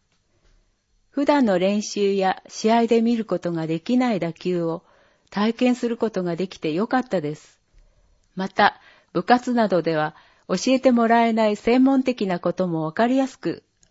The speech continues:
アドバイスしてもらえたのが嬉しかったです。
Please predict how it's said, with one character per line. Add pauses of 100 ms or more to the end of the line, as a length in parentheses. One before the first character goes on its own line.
ア
ド
バ
イ
ス
し
て
も
ら
え
た
の
が (200)
嬉
し
か
っ
た
で
す。